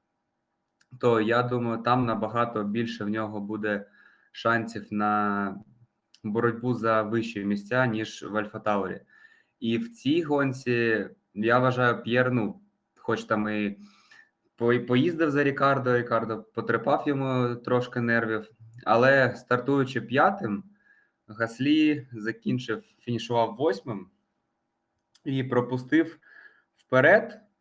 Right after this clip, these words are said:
е, тільки велика шістка, гонщики Мерседес, е, Феррарі, Red Bull, і Ландо Норріс на Макларен, на Макларен, які, м,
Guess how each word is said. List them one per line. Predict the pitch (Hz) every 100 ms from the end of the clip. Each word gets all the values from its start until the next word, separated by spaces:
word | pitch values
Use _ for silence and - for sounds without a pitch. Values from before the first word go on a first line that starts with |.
| _ -
е, | 110 110 110 110 107 104 -
тільки | 135 - 110 104 - _ -
велика | 107 110 131 135 131
шістка, | 123 185 202 - 170 165 - _
гонщики | 135 135 127 - -
Мерседес, | 123 123 123 120 123 120 - - _ _ _ _ _ -
е, | 104 107 110 110 107 107
Феррарі, | 120 120 117 117 113
Red | 110 107
Bull, | 107 113 104 - _ _ _ _
і | 156 185 180 156 131
Ландо | - 123 139 135
Норріс | 135 123 117 113
на | 120
Макларен, | 117 117 143 175 180 170 151 - _ _ -
на | 117
Макларен, | 120 123 147 160 131
які, | 123 123 131 131 127 123 117 110 101 _ _ _
м, | 104 76 67 -